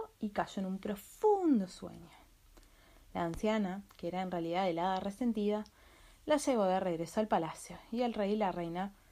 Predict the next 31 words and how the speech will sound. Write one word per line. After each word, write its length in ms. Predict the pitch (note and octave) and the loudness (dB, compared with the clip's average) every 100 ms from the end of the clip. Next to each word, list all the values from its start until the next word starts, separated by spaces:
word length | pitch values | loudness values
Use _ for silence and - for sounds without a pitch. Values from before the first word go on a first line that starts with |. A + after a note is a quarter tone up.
| - - - | -20 -18 0
la 100 | C#4+ | 0
acostaron 420 | C#4+ - F#3 E3 | 0 -2 -2 -2
en 80 | E3 | -4
su 160 | - - | -8 -8
cama. 380 | D3+ D#3 D3+ - - - _ - - - - - - - | -6 -6 -12 -14 -20 -20 _ -20 -20 -20 -20 -20 -20 -4
El 140 | F3 | -2
reino, 520 | E3 G3+ A3 F#3+ G3+ G#3+ - - | 2 2 2 0 -4 -8 -16 -10
que 100 | F3+ | -6
antes 280 | E3 F#3 F#3 | -4 -2 -2
los 140 | F#3 | -2
había 200 | F#3+ G3 | 0 -2
acompañado 560 | G3 G#3 G3+ G3 G#3 G3 | -2 -2 -2 -2 0 -2
en 80 | E3 | -4
la 100 | D#3 | -6
felicidad, 640 | F3+ F#3 F#3 A3+ G#3 A3 - - - - - | -6 -6 -2 0 0 -2 -8 -20 -20 -20 -4
los 200 | C4+ C#4 | -2 0
acompañó 400 | C4 G#3+ F3+ E3+ | 2 0 0 -4
en 80 | E3+ | 0
la 80 | A3 | 0
desgracia. 580 | F#3+ A#3+ G#3+ - - - - - - - | 0 -2 -4 -6 -14 -14 -20 -20 -20 -8
Todos 240 | - F4+ - | 0 0 0
cayeron 460 | F3 - F#3 F3 | -6 -2 -2 -2
en 120 | E3+ E3 | -4 -6
un 120 | D#3+ | -6
profundo 480 | D#3+ - E3+ D#3+ D3 | -10 -8 -8 -8 -8
sueño. 420 | D#3 D3+ D#3 D3+ - _ - - - - - - - _ _ - | -12 -12 -14 -18 -20 _ -20 -20 -20 -20 -20 -20 -20 _ _ -8
Pasaron 400 | E3 F#3 F3+ G3 | -4 0 0 0
cien 200 | B3 B3+ | 0 0
años. 500 | A3+ F3 E3+ - - - - - - - - - - _ _ _ - | 0 -2 -8 -12 -18 -20 -20 -20 -20 -20 -20 -20 -20 _ _ _ -6
Un 180 | F#3+ G#3+ | 0 2
día, 460 | D4+ A#3 A3 A#3 | 4 2 0 -4